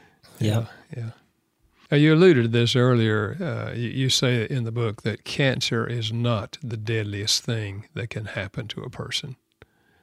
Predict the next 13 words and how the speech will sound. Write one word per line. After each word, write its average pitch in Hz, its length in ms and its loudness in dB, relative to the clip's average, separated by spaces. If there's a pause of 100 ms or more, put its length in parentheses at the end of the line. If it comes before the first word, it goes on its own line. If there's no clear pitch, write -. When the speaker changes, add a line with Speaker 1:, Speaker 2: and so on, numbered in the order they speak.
(680)
Speaker 2:
So 127 200 0
what 143 340 0
is 139 240 2
the 107 140 -4
deadliest 92 640 -6
thing 98 260 -14
that 120 140 -12
can 117 140 -12
happen? 120 380 -16 (1040)
Speaker 1:
I 101 120 0
think 208 200 2
it's 113 140 2
hopelessness. 95 880 0